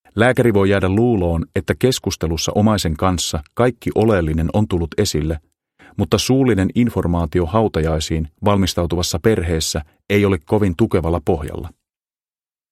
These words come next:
Toisen ja kolmannen henkilön kertomana alkuperäinen kuolinsyy on jo muuttunut aika lailla, ja neljännen linkin jälkeen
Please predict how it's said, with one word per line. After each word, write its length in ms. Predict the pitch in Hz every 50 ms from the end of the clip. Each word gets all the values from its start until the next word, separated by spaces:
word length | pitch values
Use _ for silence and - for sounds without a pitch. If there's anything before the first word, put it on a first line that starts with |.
| _ _ _ _ _ _ _ _ _ _ _ _ _ _ _ _ _ _ _ _ _ _ _ _ _ _ _ _ _
Toisen 480 | - 120 127 131 120 - 110 104 90 - _ -
ja 80 | 107 92
kolmannen 480 | - 123 123 123 113 101 92 90 87 85
henkilön 440 | 82 104 107 101 - 95 92 87 76
kertomana 480 | - 110 110 - - 87 85 85 85 -
alkuperäinen 640 | - 107 110 - - 76 - 85 82 82 85 85 85 -
kuolinsyy 600 | - 113 107 101 90 82 76 - - 82 80 80 90 - _
on 120 | 98 98 95
jo 80 | 92
muuttunut 460 | 92 101 98 87 - - 90 85 80 -
aika 300 | - 107 110 101 - 87
lailla, 340 | 90 90 90 82 80 80 76 76 _ _ _ _ _ _ -
ja 60 | 98
neljännen 520 | 101 110 113 113 104 92 87 87 85 82
linkin 320 | 90 95 90 82 90 87 90
jälkeen 520 | 101 101 95 87 - - 85 82 80 80